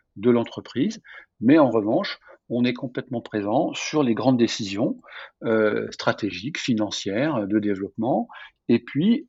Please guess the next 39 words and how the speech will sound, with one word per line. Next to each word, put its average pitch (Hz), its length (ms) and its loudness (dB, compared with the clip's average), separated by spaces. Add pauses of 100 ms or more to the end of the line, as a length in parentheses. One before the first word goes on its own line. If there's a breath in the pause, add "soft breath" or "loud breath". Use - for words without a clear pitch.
on 123 180 6
est 151 100 6
présent 123 520 2 (280 loud breath)
dans 151 220 4
l'accompagnement 131 960 0 (260 soft breath)
du 127 200 -6
patron 135 320 -2
de 123 80 -6
P 104 120 -4
M 104 120 -6
E 196 220 0 (400 loud breath)
qui, 190 300 0
euh, 117 340 4
chacun 113 340 -4
sait, 175 320 4
euh, 107 120 2 (320 loud breath)
est 123 120 4
souvent, 151 580 4
euh, 98 240 -2 (480 loud breath)
quand 151 160 4
même, 151 300 4 (140)
on 120 120 -4
parle 110 200 -6
souvent 139 200 2
de 120 60 4
la 104 100 0
solitude 120 440 -2
du 107 80 -8
dirigeant, 101 480 -4 (300 loud breath)
c'est, 123 380 2
c'est - 240 -10
encore 107 260 -6
plus 120 120 -4
vrai 117 200 2
dans 104 120 -2
la 98 160 -6
P - 160 -2
M 101 200 0
E, 254 200 0